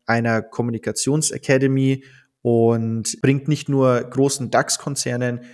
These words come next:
die Kommunikation bei, die Art zu sprechen bei, sondern eben auch jedem anderen von uns, in Anführungszeichen, Normalos. Und ist auf jeden Fall sehr empfehlenswert, da mal reinzuschauen. Auch seine, äh, sein Vortrag, den wir heute analysieren,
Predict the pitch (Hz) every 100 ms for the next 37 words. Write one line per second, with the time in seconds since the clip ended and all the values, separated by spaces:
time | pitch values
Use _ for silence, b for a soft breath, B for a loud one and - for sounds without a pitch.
0 | B B 123 120 120 120 117 127 120 110
1 | 110 - 143 151 135 123 151 143 - 117
2 | - - 135 131 131 120 120 117 117 117
3 | 113 113 110 107 110 - B B B -
4 | 127 147 147 139 - 120 123 123 - 117
5 | 123 139 156 156 - - _ - 127 110
6 | 120 - 120 - 110 110 - 110 107 107
7 | 113 117 131 135 b b b b _ -
8 | 120 120 117 117 - - - 185 190 180
9 | 170 165 160 151 160 175 - 156 147 135
10 | 139 151 139 - 135 139 B B 127 151
11 | 165 - - 131 131 135 135 131 139 -
12 | - 127 120 120 - 156 - 110 - -
13 | _ 135 123 123 117 110 110 123 131 117
14 | 107 113 110 107 - 117 131 160